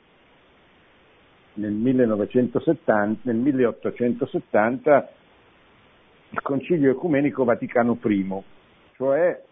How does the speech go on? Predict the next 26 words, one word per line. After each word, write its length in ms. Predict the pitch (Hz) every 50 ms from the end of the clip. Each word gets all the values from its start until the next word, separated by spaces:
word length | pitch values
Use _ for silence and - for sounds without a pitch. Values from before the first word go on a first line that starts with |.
| - -
un 240 | 107 117 127 110 -
concilio, 1000 | - - 117 113 107 - - - 165 151 127 120 120 117 127 139 165 175 165 135
cioè 180 | - 113 107
una 240 | 104 104 101 101 98
riunione 640 | 98 107 107 107 110 120 139 147 131 117 107 98
di 140 | 95 95 92 -
tutti 340 | - 151 147 - - - 110
i 60 | 104
vescovi 640 | 98 117 120 117 117 - - - 101 95 95 95
del 140 | 92 110 113
mondo, 580 | 123 123 120 113 107 104 104 104 104 127 151 - - _ _ _ _ _ _ _ _ _ _ _ _ _ _ _ _ _ _ _ _ _ _
che 80 | 107
allora 640 | 104 101 107 113 120 123 117 110 104 98 92 - - - _ _ _ _ _ _ _ _ _ _ _ _ _ _ _ _ _ _
erano 500 | - 107 104 95 95 98 98 98 98 98
molto 460 | 95 95 98 104 101 - - - 107
me-, 240 | 98 107 117 113 113 -
cioè, 220 | - 104 - - - - - - _ - - - - - - - - _
quelli 360 | - 110 107 110 107 104 107
allora 540 | 104 95 95 101 107 120 131 127 120 107 101
presenti 720 | - - 95 98 95 - 117 120 113 104 95 - - 98
erano 300 | 98 98 95 92 92 92
molto 420 | 95 101 120 127 120 101 - - 113
meno 380 | 107 120 127 123 110 101 90
rispetto 480 | 82 85 - - - 110 98 - - 101
a 40 | 95
quelli 460 | - - 107 104 104 95 98 90 -